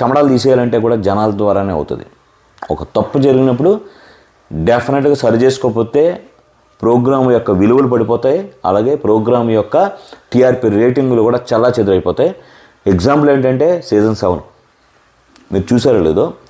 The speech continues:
యా, ఏదైతే లైవ్ చెప్-, ఎందుకని చెప్తున్నా అంటే కొన్ని ప్రోగ్రామ్స్ నేను కంటిన్యూ అయినాయి, అట్రలో పోయిన షోలు కూడా ఉన్నాయి బిగ్ బాస్ తెలుగు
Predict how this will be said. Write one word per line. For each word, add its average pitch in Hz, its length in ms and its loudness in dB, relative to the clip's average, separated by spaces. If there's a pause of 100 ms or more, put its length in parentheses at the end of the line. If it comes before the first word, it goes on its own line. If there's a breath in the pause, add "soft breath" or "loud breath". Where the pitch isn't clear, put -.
(920 loud breath)
యా, 62 260 0 (480)
ఏదైతే 117 380 0 (300)
లైవ్ 98 300 0 (480)
చెప్-, - 300 -4
ఎందుకని 170 300 2
చెప్తున్నా 160 340 0
అంటే 160 280 0 (100)
కొన్ని 131 220 2
ప్రోగ్రామ్స్ 147 560 0
నేను 139 220 0
కంటిన్యూ 131 420 0
అయినాయి, 139 440 0
అట్రలో 156 480 0
పోయిన 147 300 0
షోలు 127 380 0
కూడా 127 200 0
ఉన్నాయి 104 220 -2
బిగ్ 85 200 -8
బాస్ 104 260 -2
తెలుగు 87 240 0